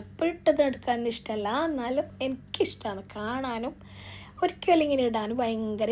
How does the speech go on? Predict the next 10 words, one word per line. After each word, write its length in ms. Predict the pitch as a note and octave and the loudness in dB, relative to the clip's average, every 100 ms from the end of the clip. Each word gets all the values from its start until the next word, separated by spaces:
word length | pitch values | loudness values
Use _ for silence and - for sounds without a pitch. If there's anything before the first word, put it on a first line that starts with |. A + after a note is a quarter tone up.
| A#3+ | 0
ഇഷ്ടമാണത്. 460 | - F#3+ F#3+ F3 - - - - - - G#3 | -4 -6 -6 -8 -10 -16 -20 -18 -18 -12 -6
അങ്ങനെ 260 | G#3+ A3 A3+ - A3 | -4 -2 -4 -4 -6
അതുണ്ട്. 400 | G#3 G#3+ G#3 G3 F#3+ | -2 -2 -2 -4 -4
പിന്നെ 260 | G3+ G3+ G3+ - F#3 | -4 -4 -4 -8 -10
ഡ്രസ്സ് 460 | F#3+ A#3 - - F4 E4 | -6 0 2 2 2 4
പറഞ്ഞിട്ടില്ലേ, 520 | C4+ G#3 G3 G#3 F#3+ F#3+ A3+ | 4 2 -6 -4 -4 -4 -2
നമ്മൾ 400 | C#4+ E4+ F4+ F4 - - | -2 0 2 0 -2 -8
ഒരാഗ്രഹിക്കുന്ന 880 | B3+ B3+ B3+ C#4+ C#4+ D4+ D4+ - C4 A#3 | 0 0 2 0 6 6 6 -4 -6 -2
ഡ്രസ്സ് 240 | B3 - B3 | -2 0 0
ഉണ്ടാവുമല്ലേ, 500 | G#3 F#3+ F#3 F#3 | 0 -2 -4 -4